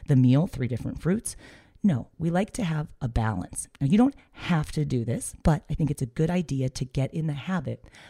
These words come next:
of offering your baby, let's say we're using the mini mat. The mini mat has three compartments.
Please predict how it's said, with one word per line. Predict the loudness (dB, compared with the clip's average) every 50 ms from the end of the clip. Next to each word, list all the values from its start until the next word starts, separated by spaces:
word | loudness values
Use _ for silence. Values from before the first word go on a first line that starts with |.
| -20 -14 -6 -4
of | -4 -4 -2 0
offering | 0 0 2 2 4 6 8 8 8
your | 8 6 4
baby, | 2 0 2 2 0 -2 -4 _ 0 2
let's | 2 2 4
say | 4 2 4
we're | 4 4
using | 4 4 6 6 6 6
the | 8
mini | 8 8 6 6 4
mat. | 2 0 -2 -8 _ -18 -20 -20 -20 -12 -2 4
The | 8
mini | 10 10 10
mat | 10 8 6 4
has | 2 0 0 -2
three | -2 -4 -4 -2
compartments. | 0 0 0 0 -2 -6 -8 -8 -8 -8 -8 -10 -12